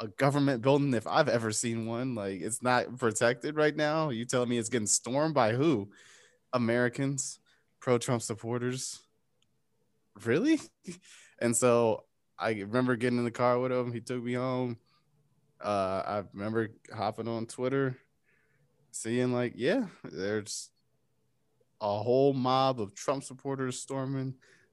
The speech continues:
U S Capitol. And I was,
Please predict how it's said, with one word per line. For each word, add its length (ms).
U 180
S 100
Capitol. 680
And 100
I 100
was, 480